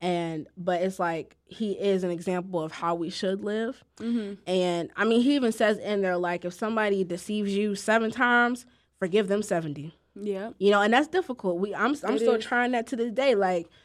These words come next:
Speaker 1: if I tell you something three times, that fourth time, I don't wanna do that. You
Speaker 2: <laughs> No,
Speaker 1: know what
Speaker 2: for
Speaker 1: I
Speaker 2: real,
Speaker 1: mean?
Speaker 2: like
Speaker 1: It's, it's difficult. I don't know if I can wake up to that seventy, but we're gonna try to.
Speaker 2: Right.
Speaker 1: Um,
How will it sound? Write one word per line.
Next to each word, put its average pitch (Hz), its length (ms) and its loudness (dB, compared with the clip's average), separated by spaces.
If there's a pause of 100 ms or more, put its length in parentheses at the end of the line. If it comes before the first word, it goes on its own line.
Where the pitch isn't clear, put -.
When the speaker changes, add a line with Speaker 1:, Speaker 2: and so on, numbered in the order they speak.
(200)
Speaker 1:
if 190 160 0
I 240 80 6
tell 277 160 0
you 254 80 -2
something 220 260 -2
three 220 160 -2
times, 254 460 0
that 190 160 0
fourth 247 200 0
time, 185 160 -2
I 185 80 2
don't 233 120 4
wanna 175 120 0
do 196 160 -4
that. 147 200 -4 (140)
You 214 80 2
Speaker 2:
<laughs> - 0 -
No, 226 80 6
Speaker 1:
know 220 60 10
what 214 100 8
Speaker 2:
for 208 60 8
Speaker 1:
I - 20 6
Speaker 2:
real, 240 140 6
Speaker 1:
mean? 240 80 4
Speaker 2:
like 240 120 4
Speaker 1:
It's, 254 140 2 (280)
it's 285 160 8
difficult. 247 480 0
I 196 160 2
don't 339 120 2
know 349 80 6
if 349 100 4
I 285 80 6
can 285 100 0
wake 269 140 4
up 269 100 2
to 277 80 -2
that 240 120 2
seventy, 277 280 2
but 214 140 0
we're 214 120 -2
gonna 190 120 -4
try 214 260 -2
to. 175 300 -10 (260)
Speaker 2:
Right. 190 300 -8
Speaker 1:
Um, 196 600 4